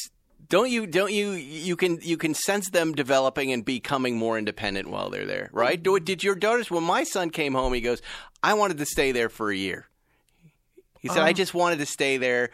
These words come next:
Speaker 1: for a long time 'cause I, 'cause he, he said, 'I tasted freedom.'" <laughs> He said,
Speaker 2: Wow.
Speaker 1: "I tasted freedom."
Speaker 2: That's really
Speaker 1: He's
Speaker 2: funny.
Speaker 1: ten. And I'm like, "That's awesome, man. I, I totally get it." But he was,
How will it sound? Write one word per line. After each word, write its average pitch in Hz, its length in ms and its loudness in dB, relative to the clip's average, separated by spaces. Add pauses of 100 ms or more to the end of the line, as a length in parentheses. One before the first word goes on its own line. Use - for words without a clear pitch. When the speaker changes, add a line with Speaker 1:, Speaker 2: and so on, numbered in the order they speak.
(160)
Speaker 1:
for 113 100 -4
a 107 60 0
long 117 260 0
time 101 240 -2
'cause - 200 -6
I, 147 260 0 (200)
'cause 123 180 -4
he, 113 200 -10
he 120 140 -8
said, 117 240 -2
'I 104 100 -2
tasted 135 540 -8
freedom.'" 113 500 -8
<laughs> - 60 -20 (200)
He 120 80 -4
said, 151 140 2
Speaker 2:
Wow. 135 80 4
Speaker 1:
"I 120 40 0
tasted - 540 -8
freedom." 135 440 -4
Speaker 2:
That's - 160 -10
really 135 120 0
Speaker 1:
He's 123 80 -2
Speaker 2:
funny. 120 200 0
Speaker 1:
ten. 175 300 2 (480)
And - 80 0
I'm 147 100 2
like, 135 200 0
"That's 151 240 -2
awesome, 120 420 -2
man. 113 460 -4
I, 127 180 2
I 135 160 0
totally 151 400 -2
get 151 220 0
it." - 180 -4
But 151 180 2
he 202 140 -2
was, 214 160 0